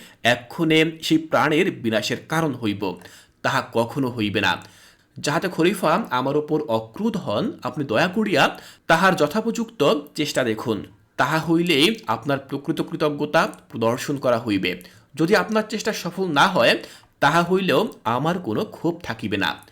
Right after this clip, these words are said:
তখন দেখো, এরকম ভালো একটা সুযোগ পেয়েও, অর্থাৎ পালিয়ে যেয়ে নিজের জীবন রক্ষা করার মতো সুযোগ পেয়েও সেই ব্যক্তিটি তিনি কি বললেন? তিনি রাজি হলেন না। তিনি বললেন,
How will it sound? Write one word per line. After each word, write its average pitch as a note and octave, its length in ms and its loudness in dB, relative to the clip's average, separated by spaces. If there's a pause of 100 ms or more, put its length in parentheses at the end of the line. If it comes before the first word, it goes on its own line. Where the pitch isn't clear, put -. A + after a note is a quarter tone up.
(460)
তখন A#3 300 2
দেখো, C4 400 0 (100)
এরকম G3+ 480 4 (360)
ভালো C3+ 420 2
একটা A3+ 240 0
সুযোগ E3 460 -4
পেয়েও, A2+ 280 2
অর্থাৎ E3 260 -4 (160)
পালিয়ে D#3 360 4
যেয়ে F3+ 420 2 (300)
নিজের C#3 540 4
জীবন E3+ 360 0
রক্ষা F3+ 320 -4
করার G3 260 -2
মতো F#3+ 240 -4
সুযোগ D#3+ 540 -4 (360)
পেয়েও E3 640 4
সেই C#3+ 260 4
ব্যক্তিটি C#3 640 -2 (260)
তিনি D3+ 140 0
কি D3 160 -4
বললেন? D#3+ 380 4 (100)
তিনি C#3+ 140 -2
রাজি B2 340 2
হলেন A#2 260 2
না। F#2+ 260 -2 (360)
তিনি G#3 160 4
বললেন, G#3 440 2